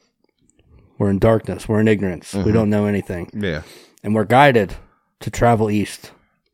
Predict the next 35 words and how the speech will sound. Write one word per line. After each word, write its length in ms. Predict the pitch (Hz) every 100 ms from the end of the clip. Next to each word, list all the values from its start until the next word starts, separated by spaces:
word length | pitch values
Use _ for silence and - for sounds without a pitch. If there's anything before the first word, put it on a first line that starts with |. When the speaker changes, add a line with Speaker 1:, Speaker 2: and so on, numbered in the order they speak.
| -
Speaker 1:
But 80 |
one 160 | 98 139
of 100 | 135
us 340 | 120 - - - _ -
travels 420 | - 113 107 -
faster 520 | 104 101 - 92 78 _
than 120 | 95
the 100 | 95
other 160 | 92 87
one. 200 | 82 87 _ _ _ _ _ _ _ _ _ _ _ _ _ _ _ 107
And 220 | 104 - -
imagine 480 | 120 143 127 127
in 120 | 117 123
this 160 | 113
thought 180 | - 117
experiment, 560 | 107 - 110 104 98 98
we're 180 | 104
et-, 220 | 98 - -
we're 160 | 117
eternal. 420 | 104 - 110 98 - _ _ _ _ _ -
Speaker 2:
Mm-hmm. 280 | 110 85 98 - _ - _ _ _ - _ _ _ _ _ _ _ _ _ _ _ _ _ _
Speaker 1:
<clears throat> 240 | - 160 160
Over 200 | 165 156
time, 580 | - 190 165 123 - - _ _ _ _ _ _ -
we're 120 | 131
gonna 120 | 135
lose 220 | 123 117
sight 240 | - 131 127
of 60 |
one 140 | 101 101
another. 360 | 101 95 87 - _ _ -
Speaker 2:
Yeah. 280 | 95 78 92
Speaker 1:
Both 300 | 147 175 165
in 100 | 139
this, 340 | 127 107 -